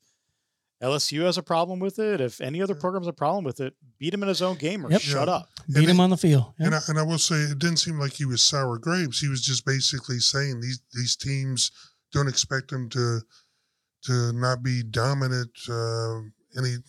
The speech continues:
Speaker 2: stay as dominant as they are for a long time. And I forgot, we actually got Ohio State, we, Justin Fields through the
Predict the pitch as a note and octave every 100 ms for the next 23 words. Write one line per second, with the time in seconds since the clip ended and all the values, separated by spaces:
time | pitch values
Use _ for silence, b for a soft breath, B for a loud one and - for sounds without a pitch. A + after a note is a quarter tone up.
0 | A#2 A#2+ _ - - - - B2+ A#2 B2+
1 | C3 B2+ A#2+ A#2 B2+ C#3 C3 A#2 A#2 A2+
2 | D3 D3+ D3 C#3 C3+ C3 B2 B2 C#3+ D#3+
3 | C3 D3+ D3+ C#3 - B2 A#2 A#2+ A#2+ -
4 | _ _ _ _ _ _ - C3 A2 -
5 | C3+ C3 A2 B2+ A#2+ A#2 B B B -
6 | B2+ - C3 A2+ C3 E3 C3 G#2+ - A#2